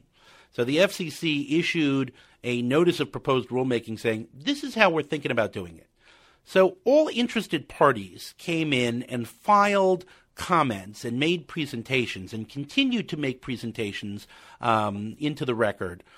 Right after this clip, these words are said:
um, while this issue is being debated in the F C C. So the first thing is you have a lot of public input. That includes not just technical experts or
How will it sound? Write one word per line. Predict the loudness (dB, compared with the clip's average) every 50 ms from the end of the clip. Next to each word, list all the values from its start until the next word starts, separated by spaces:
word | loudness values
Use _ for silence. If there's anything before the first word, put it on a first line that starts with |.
| -20 -20 -20 -8
um, | -2 0 2 2 2 0 -2 -4 -6 -8 -10 -14
while | -10 -2 4 6 6 6 6 6
this | 4 4 2 2 0
issue | -2 -2 0 -2
is | -2 -2
being | -2 -2 -2 -2 -2
debated | -4 -4 0 0 2 2 2 0 -2 -2 -2
in | -4 -6 -4 -4
the | -2 -2 -2
F | -2 -4 -6
C | -8 -12 -12
C. | -12 -12 -14 -12
So | -12 -10 -8
the | -8
first | -4 0 0 0 0 0
thing | -2 0 2
is | 4 4 2 0 -2 -8 -20 -20 -20 -20 -20 -20 _
you | -4 -2 2
have | 2 2 2
a | 4
lot | 6 6 6
of | 4 4 0
public | 0 0 0 0 -2 -6
input. | -8 -14 -14 -16 -20 -20 -20 _ _ _ _ _ _ _ 0
That | 2 2 2
includes | 2 0 -2 0 2 2 2 2 0 2
not | 2 2 2 2
just | 0 -4 -4 -4 -6
technical | -4 -2 -2 -2 -2 -4 -6 -4 -4 -4 -4
experts | -4 -6 -6 -4 0 2 2 2 0 -2 -10 -14 -10 -6
or | -2 2 4 6 6 8 6 6 4